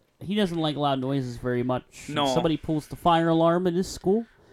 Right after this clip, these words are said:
Speaker 1: and he's sitting there cowering. Some bullies come up and fuck with him and knock over a bunch of chess pieces where all the kids
Speaker 2: This
Speaker 1: are in
Speaker 2: is
Speaker 1: the
Speaker 2: where
Speaker 1: middle
Speaker 2: we
Speaker 1: of playing
Speaker 2: learn
Speaker 1: chess.
Speaker 2: that he's, like, you know,
Speaker 1: Super smart.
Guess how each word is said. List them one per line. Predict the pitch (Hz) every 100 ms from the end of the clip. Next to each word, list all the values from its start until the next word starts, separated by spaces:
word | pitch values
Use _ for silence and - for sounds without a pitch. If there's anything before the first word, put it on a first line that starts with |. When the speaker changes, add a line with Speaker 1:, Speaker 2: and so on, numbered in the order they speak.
| - _ -
Speaker 1:
and | 139
he's | 151 180 -
sitting | - - 165
there | 151
cowering. | 147 156 143 139 139 135
Some | 147 143
bullies | 139 147 139 -
come | - 135
up | 135
and | 123 120
fuck | 135 131
with | 131
him | 127
and | 120
knock | 120 -
over | 123 107 120
a |
bunch | 123 127 -
of |
chess | - 208 -
pieces | - 120 120 110
where | 123 120
all |
the | 110
kids | - 139
Speaker 2:
This |
Speaker 1:
are | 139
in |
Speaker 2:
is |
Speaker 1:
the | 135
Speaker 2:
where | 131
Speaker 1:
middle | 131 143
Speaker 2:
we | 139
Speaker 1:
of |
playing | 143
Speaker 2:
learn | 139
Speaker 1:
chess. | 131 123
Speaker 2:
that | 120
he's, | 127 120 117 - -
like, | 127 120 113 _
you | 120
know, | 120 117 113
Speaker 1:
Super | - 202 208
smart. | - 170 117